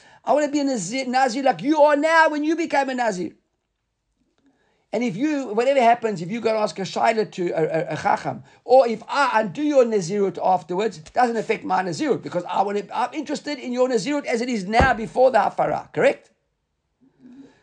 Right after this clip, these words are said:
So if that's the case, lefela la, the did have a look him today. Why doesn't he mefer her nazirut and let his nazirut stay?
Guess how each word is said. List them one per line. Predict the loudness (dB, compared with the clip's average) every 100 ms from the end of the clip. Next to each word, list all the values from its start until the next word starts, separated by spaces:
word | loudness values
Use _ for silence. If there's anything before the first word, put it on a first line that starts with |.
| -6
So | -2
if | 2
that's | 4 4
the | 4 2
case, | 4 2 2 -4 -16 _ _
lefela | 4 6 6 6 6 4
la, | 4 2 2
the | 2
did | 2 2
have | 2 2
a | 4
look | 2 0
him | -4
today. | 0 2 2 0 -14 0
Why | 4 4
doesn't | 4 2
he | -2 -2
mefer | 2 2 2 0 2
her | 2 0
nazirut | -2 -4 -4 -2 -2 -2 -8 _ _ _ _ _ _ _ _ _ _ _ _ -4
and | -2 0
let | 2
his | 2 2
nazirut | 0 0 -2
stay? | 0 2 4 4 2 -8